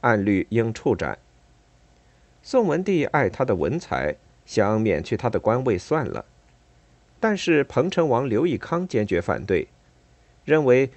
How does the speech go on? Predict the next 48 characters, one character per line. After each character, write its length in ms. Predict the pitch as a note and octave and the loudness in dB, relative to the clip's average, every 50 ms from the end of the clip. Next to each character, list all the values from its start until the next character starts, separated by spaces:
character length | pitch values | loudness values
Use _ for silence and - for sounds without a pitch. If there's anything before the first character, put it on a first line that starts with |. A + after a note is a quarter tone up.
| _ - | _ -4
谢 220 | - - F3 D3 | 2 4 4 4
灵 200 | A2+ G#2+ G#2+ C3 | 4 2 0 -2
运 300 | C#3+ D#3 C#3 G#2+ G2 - _ _ | 0 0 0 0 -2 -4 _ _
罪 260 | - E3 D3+ A2 F#2+ | 0 0 2 2 0
大 300 | - C#3 B2+ G#2 F2 F2+ | 0 0 0 0 -2 -2
不 160 | - - - | -2 -2 -2
宜 160 | D#2+ C#2+ E2+ | -2 -2 -4
宽 260 | - - G#2 F#2+ G2+ | -4 -4 -2 -2 -2
恕。 280 | G#2 - - A#2 F#2 - - _ _ _ _ _ _ _ _ _ _ _ _ _ _ _ _ _ _ _ - | -2 -2 -2 -2 -2 -4 -6 _ _ _ _ _ _ _ _ _ _ _ _ _ _ _ _ _ _ _ -4
于 160 | G#2+ A2 B2+ | 0 0 0
是 340 | B2 - C3 A#2 G#2+ G2+ G2+ | 0 0 0 2 2 2 2
宋 220 | G#2 - C#3 B2+ | 0 0 0 0
文 180 | G2 F2 F#2+ F#2+ | 0 0 -2 0
帝 240 | - A2+ G#2 F#2 E2+ | 0 0 0 0 0
就 140 | - G#2+ | 0 -2
将 180 | G2 A2 G#2+ G#2+ | -2 -2 -2 -2
谢 180 | - - B2 G2+ | 0 0 0 0
灵 200 | E2+ E2+ F#2 F#2+ | 0 -2 -2 -2
运 240 | G#2+ G2+ E2 D2+ | -2 -2 -2 -2
降 280 | - - D3+ D3 A#2+ G2+ | -4 -2 -2 -2 -2 -6
死 240 | - - - - D2 | -10 -8 -6 -4 -2
一 120 | G2 - | -2 -2
等， 260 | - - D2+ B1 G1+ - - _ _ _ _ _ _ | 0 0 -2 -2 -2 -6 -12 _ _ _ _ _ _
流 220 | - A2+ A#2+ C#3+ F3 | 2 4 4 4 2
放 200 | - F3+ E3 B2 A2+ | 0 -4 -4 -2 0
到 180 | A2+ G#2 F#2 | 0 0 0
广 260 | F2 - E2+ B1 G1+ - - | 2 0 0 -2 -2 -4 -6
州。 300 | - A2 A#2+ B2 B2+ - _ _ _ _ _ _ _ _ _ _ _ _ _ _ _ _ _ _ _ _ _ _ _ _ _ _ _ _ _ _ | -2 0 0 0 -2 -4 _ _ _ _ _ _ _ _ _ _ _ _ _ _ _ _ _ _ _ _ _ _ _ _ _ _ _ _ _ _
不 160 | - A#3+ G#3+ | 2 2 2
久， 380 | - - G#2 F#2+ F2+ F2+ F2+ - - | 2 4 4 4 4 4 2 2 0
又 200 | D#3 D#3+ C3+ A2+ | 2 2 4 4
有 100 | A2 F#2+ | 4 4
人 200 | F2 F#2 F#2+ G2+ | 4 4 2 2
告 200 | C3 A#2+ G#2 F#2 | 2 0 0 0
发 240 | - - G#2 G2 | -2 0 0 0
谢 200 | G2+ - - A2 | 0 0 0 0
灵 180 | E2+ D#2 E2+ F2+ | 0 0 -2 -2
运 220 | F#2+ G#2 G2 F2 | 0 0 0 0
派 240 | - - - C3 G#2+ | -2 -2 0 0 0
人 180 | F2+ D#2+ D2+ F2 | 2 0 -2 -2
购 160 | - B2 G#2+ | 0 2 2
买 160 | G2 E2 F#2 | 2 2 0
武 240 | G#2+ G#2 E2+ B1 A1 | -2 -2 -4 -8 -8
器， 320 | - - - C3+ A#2+ E2 - - | -10 -8 -6 -4 -4 -4 -4 -2
召 180 | D3 C#3 C#3 | -2 -2 -2
集 180 | C3 - F#2+ G2+ | -2 -2 -4 -2
健 300 | - F3 F3 B2 F#2 D2 | 0 0 -2 0 -2 -4
儿， 220 | A1+ A#1 C#2 - | -6 -6 -6 -8